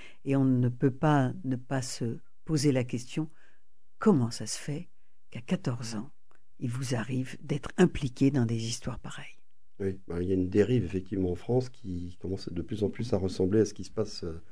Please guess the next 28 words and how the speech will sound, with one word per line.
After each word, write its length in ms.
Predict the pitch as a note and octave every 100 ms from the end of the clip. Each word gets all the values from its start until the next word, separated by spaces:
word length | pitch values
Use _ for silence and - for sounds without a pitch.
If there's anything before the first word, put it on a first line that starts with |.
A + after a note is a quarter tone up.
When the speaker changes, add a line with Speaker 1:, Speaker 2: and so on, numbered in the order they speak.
| - - -
Speaker 2:
en 140 | - F#2
Amérique 360 | F#2+ F#2 G2
centrale, 460 | - F#2 - G#2+ G2+
en 100 | F2+
Amérique 300 | F#2 F2+ F#2
du 120 | F#2
Sud. 400 | F2 - C3 A2+ - - - - - - -
Et 80 | -
il 80 | F#2
est 60 | F#2+
vrai 220 | G#2+ C3+
que 420 | - G2 F#2 F2+
ça 220 | F2+ - G2
effraie 200 | - B2
un 60 |
petit 160 | A2+ -
peu, 220 | - G#2
parce 200 | G2+ E2+
que 80 | F2
maintenant, 220 | F2 G#2+
il 60 | A2+
y 40 |
a 40 | E2
des 120 | F2
jeunes 180 | G#2 G2
de 80 |
treize, 340 | D#2+ - A2 -
quatorze, 520 | - G2+ G#2 G#2